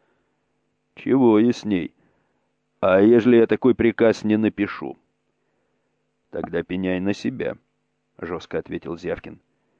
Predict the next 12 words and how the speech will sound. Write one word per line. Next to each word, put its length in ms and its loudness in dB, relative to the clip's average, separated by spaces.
Это 140 -8
что 180 -2
значит, 300 -8
расстреляете? 960 0
Да 300 -2
нет, 320 -2
похуже 540 -6
будет. 420 -12
Что 400 -4
же 120 -6
это 200 -6
похуже? 760 -8